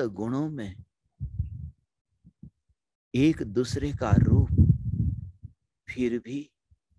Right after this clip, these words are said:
अनंत गुण स्वतंत्र, अनंत गुण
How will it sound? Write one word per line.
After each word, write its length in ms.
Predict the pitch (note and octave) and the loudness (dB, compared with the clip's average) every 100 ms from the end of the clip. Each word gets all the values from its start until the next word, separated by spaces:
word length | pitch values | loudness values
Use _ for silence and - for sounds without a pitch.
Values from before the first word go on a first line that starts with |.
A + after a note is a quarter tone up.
| - | -6
अनंत 460 | B2+ C#3+ D3 D3 | -2 -2 -2 -4
गुण 420 | A#2 G#2 G2+ C3 A#2+ | -8 -8 -8 -8 -10
स्वतंत्र, 800 | - G#2+ G#2+ B2+ C#3 C#3 D3+ D#3+ _ _ - _ _ _ _ - | -14 -16 -12 -14 -12 -14 -14 -16 _ _ -20 _ _ _ _ -8
अनंत 500 | C3+ D#3+ F3+ F3 D#3+ | -6 -4 -6 -10 -10
गुण 600 | A#2 F#2 F2+ B2 D#3+ | -10 -12 -14 -10 -10